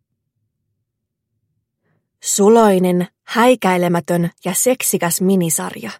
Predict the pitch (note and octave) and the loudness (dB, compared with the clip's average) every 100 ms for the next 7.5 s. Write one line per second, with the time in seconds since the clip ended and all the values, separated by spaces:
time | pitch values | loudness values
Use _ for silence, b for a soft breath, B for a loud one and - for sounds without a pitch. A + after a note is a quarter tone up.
0 | _ b b b - G3+ A#3 B3 G3 G3 | _ b b b 0 2 4 4 4 4
1 | G#3 F3 D#3+ - E3 E3 E3+ A3+ - G#3 | 4 2 -2 -2 -2 -2 -4 -6 -6 -6
2 | G3 G3 - F3 F3 - _ _ C#4 C4+ | -4 -4 -4 -2 -4 -8 _ _ -8 -2
3 | G#3+ F#3 F#3 F3 F3+ E3+ E3 E3 F#3+ G3+ | -2 0 -4 -4 -4 -2 -2 0 0 0
4 | F#3 F3+ F3 E3+ E3+ b b b b F3+ | -2 -4 -4 -4 -8 b b b b -4
5 | E3+ G#3+ B3 - E3+ - E3+ E3 F3 E3+ | 0 0 0 -6 -8 -4 -4 -2 -4 -6
6 | - G#3 A3 F#3 E3 E3+ G#3+ A3+ E3+ F3 | -6 -2 -2 0 -2 -2 -4 -4 -4 -2
7 | E3 - A3 A#3 | -4 -4 -12 -16